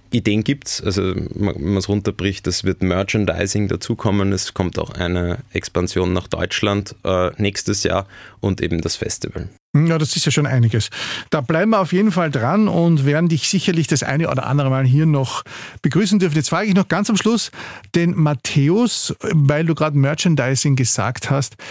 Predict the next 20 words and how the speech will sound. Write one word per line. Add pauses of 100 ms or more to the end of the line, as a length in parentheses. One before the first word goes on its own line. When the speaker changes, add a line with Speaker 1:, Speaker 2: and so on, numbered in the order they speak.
(260)
Speaker 2:
Wie
wichtig
ist
ein
Merchandising
heute
noch?
Ähm,
weil
früher
hat
man
ja
Feuerzeuge,
Sackerl,
T-Shirts
und
so
weiter
gedruckt.